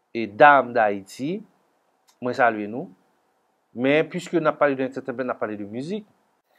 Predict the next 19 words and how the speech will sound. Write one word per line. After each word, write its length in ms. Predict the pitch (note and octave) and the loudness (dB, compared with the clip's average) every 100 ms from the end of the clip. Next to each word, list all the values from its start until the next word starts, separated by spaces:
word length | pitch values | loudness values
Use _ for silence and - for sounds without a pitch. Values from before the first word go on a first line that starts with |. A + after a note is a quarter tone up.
| _ _ _ | _ _ _
qui, 120 | - A#3 | -4 2
mesdames, 420 | B3 A#3+ G#3 F3 | 6 8 6 6
yo, 120 | D#3 D#3 - | 2 0 -4
participé 800 | F#3 D#3+ - C3 B2+ A2+ G#2+ G#2 - | 4 4 2 -8 -8 -6 -6 -6 -8
à 100 | B2+ | -8
dans 260 | B2 A2+ A2 | -6 -4 -4
business, 420 | G#2+ G2 F#2 - | -6 -12 -16 -16
là. 140 | F#2+ - _ _ _ _ _ _ _ _ _ _ _ _ _ _ _ | -18 -20 _ _ _ _ _ _ _ _ _ _ _ _ _ _ _
À 80 | D3 | 4
travers 280 | G#3 G#3+ | 6 8
le 100 | G#3 | 6
monde, 340 | F#3+ F#3+ G#3 F3+ | 4 2 -2 -4
nous 160 | C#3 C#3 | -6 -2
connaissons 240 | C#3+ C3+ | -2 -4
femmes 360 | - D3+ D3+ D3 | -4 -6 -4 -8
qui 80 | A#2+ | -8
ont 180 | - A2+ | -8 -10
une 20 | - | -12
pile 180 | B2+ | -14